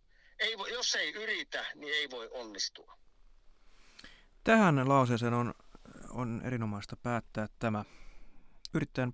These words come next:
Speaker 2: podcastin ensimmäinen, syyskauden ensimmäinen jakso.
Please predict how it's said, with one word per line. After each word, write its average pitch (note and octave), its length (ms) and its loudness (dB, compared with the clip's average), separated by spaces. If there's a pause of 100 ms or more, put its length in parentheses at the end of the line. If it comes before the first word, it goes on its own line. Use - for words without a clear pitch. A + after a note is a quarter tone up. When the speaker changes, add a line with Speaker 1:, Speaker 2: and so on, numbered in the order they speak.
(160)
Speaker 2:
podcastin C3 440 -4
ensimmäinen, G#2+ 500 -2 (1200)
syyskauden A#2+ 480 -2
ensimmäinen G2+ 520 -2 (120)
jakso. A2+ 520 -2